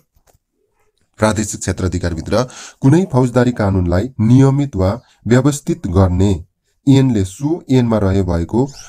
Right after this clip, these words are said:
प्रावधानको क्षेत्र विस्तार उक्त राज्यको सीमासम्म मात्र लागू हुन सक्दछ। क्षेत्रीय सर्वोपरिता र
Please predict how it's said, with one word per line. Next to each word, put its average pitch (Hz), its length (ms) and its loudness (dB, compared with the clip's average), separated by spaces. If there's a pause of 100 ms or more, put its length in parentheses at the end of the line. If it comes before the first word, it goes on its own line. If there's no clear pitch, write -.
(140)
प्रावधानको 113 580 0
क्षेत्र 127 300 -4
विस्तार 98 380 -4
उक्त 143 320 -4
राज्यको 104 640 -2 (180)
सीमासम्म 110 880 0
मात्र 139 260 -4
लागू 95 300 0
हुन 85 200 -2
सक्दछ। 82 400 -10 (500)
क्षेत्रीय 139 400 0
सर्वोपरिता 110 800 -2
र 104 200 -4